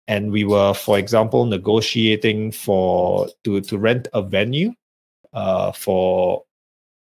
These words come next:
for us to host one of our activities. And I, I remember being struck by how serious they were very, very quickly with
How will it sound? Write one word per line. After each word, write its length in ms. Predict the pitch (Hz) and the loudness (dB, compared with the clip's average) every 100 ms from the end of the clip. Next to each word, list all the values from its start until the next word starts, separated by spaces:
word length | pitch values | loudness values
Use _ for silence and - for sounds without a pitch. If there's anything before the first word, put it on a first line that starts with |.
| _ | _
for 220 | - 101 | 0 2
us 140 | 101 - | 2 0
to 100 | 107 | -2
host 280 | 120 110 113 | 2 0 0
one 160 | 107 | -2
of 120 | 98 | -2
our 120 | 104 98 | -2 -2
activities. 640 | 98 104 101 101 95 - _ - - - - _ _ - | -2 -4 -4 -6 -8 -10 _ -20 -20 -20 -20 _ _ -2
And 160 | 143 139 | 2 4
I, 140 | 147 - | 2 2
I 60 | 143 | 2
remember 340 | 147 180 214 | 4 4 4
being 240 | 165 151 | 4 2
struck 340 | 151 - 143 117 | 0 -2 -2 2
by 120 | 101 | 0
how 720 | - - 135 131 131 131 - _ _ _ _ _ _ _ _ _ _ _ | 0 2 6 8 8 6 2 _ _ _ _ _ _ _ _ _ _ _
serious 720 | - - - 139 135 123 - - | -10 -6 0 2 4 4 2 -4
they 160 | 107 | -2
were 220 | 98 90 | 0 -2
very, 200 | 87 113 | 0 0
very 200 | 120 117 | 2 2
quickly 560 | 113 - 120 - 90 - | 0 -2 -4 -4 -6 -8
with 220 | - 101 | -10 -8